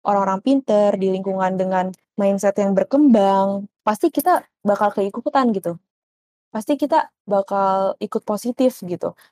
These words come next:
Kalau misalkan kita di lingkungan orang-orang yang buruk, misalkan yang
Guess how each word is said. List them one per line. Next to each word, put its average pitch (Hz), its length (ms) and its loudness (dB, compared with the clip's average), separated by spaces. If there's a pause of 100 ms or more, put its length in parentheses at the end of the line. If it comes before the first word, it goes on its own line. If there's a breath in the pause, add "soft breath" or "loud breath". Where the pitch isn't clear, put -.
Kalau 339 180 4
misalkan 214 420 0
kita 196 380 -2 (180)
di 190 400 -2
lingkungan 196 520 -2
orang-orang 190 560 0
yang 190 80 -4
buruk, 214 480 2
misalkan 185 480 -6 (360)
yang 190 480 -8